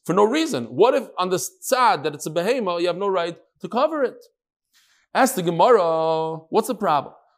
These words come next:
According to Mar Zutra, according to Rabbi Yehuda,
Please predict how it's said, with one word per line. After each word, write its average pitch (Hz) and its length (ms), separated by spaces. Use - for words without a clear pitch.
According 254 280
to 220 120
Mar 214 160
Zutra, 185 340
according 226 300
to 175 80
Rabbi 160 220
Yehuda, 165 580